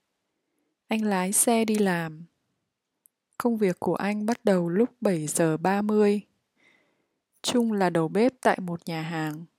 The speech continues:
Anh làm thức ăn cho các khách hàng. Các khách hàng đến từ nhiều đất nước.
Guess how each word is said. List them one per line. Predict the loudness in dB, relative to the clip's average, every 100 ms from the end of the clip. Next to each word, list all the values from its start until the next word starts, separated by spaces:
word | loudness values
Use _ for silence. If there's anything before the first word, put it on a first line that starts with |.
| _ _ _ _ _ _ _ _ -10
Anh | -4 0
làm | 0 -2
thức | -2 -4
ăn | -2 -2 -2
cho | -4 -2
các | -2
khách | -2 -4 -6
hàng. | -4 -2 -2 -6 -14 _ _ _ _ _ _ _ _ _ _ _ _ _ -2
Các | -2
khách | -2 -2
hàng | 0 0 0
đến | -2 -2 -2
từ | -2
nhiều | -2 -2 -2 -2
đất | -2 -2
nước. | 2 2 0